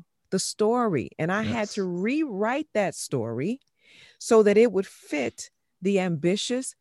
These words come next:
Speaker 1: visionary woman that I am today. It had to
Speaker 2: Yes.
Speaker 1: fit the fact that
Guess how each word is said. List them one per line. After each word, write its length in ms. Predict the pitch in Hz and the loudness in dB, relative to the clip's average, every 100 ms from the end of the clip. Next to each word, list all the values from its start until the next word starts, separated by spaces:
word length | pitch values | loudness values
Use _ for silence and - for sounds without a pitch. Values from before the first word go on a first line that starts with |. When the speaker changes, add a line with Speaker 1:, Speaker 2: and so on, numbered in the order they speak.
| _ - | _ -4
Speaker 1:
visionary 680 | 131 202 202 202 190 185 | 2 2 2 0 0 -2
woman 520 | 190 156 165 175 180 180 | -4 -2 -2 0 -2 -2
that 160 | 165 | -2
I 140 | 190 - | -2 -6
am 240 | 165 165 | -4 -4
today. 540 | 180 214 202 277 285 110 | -6 -8 -6 -6 -6 -4
It 180 | - 208 | 0 0
had 300 | 196 220 220 | 0 -4 -4
to 80 | 226 | -6
Speaker 2:
Yes. 80 | |
Speaker 1:
fit 300 | - - 262 - | -6 -6 -6 -4
the 80 | - | -6
fact 320 | 190 208 196 - | -2 -2 -2 -2
that 200 | 190 | 0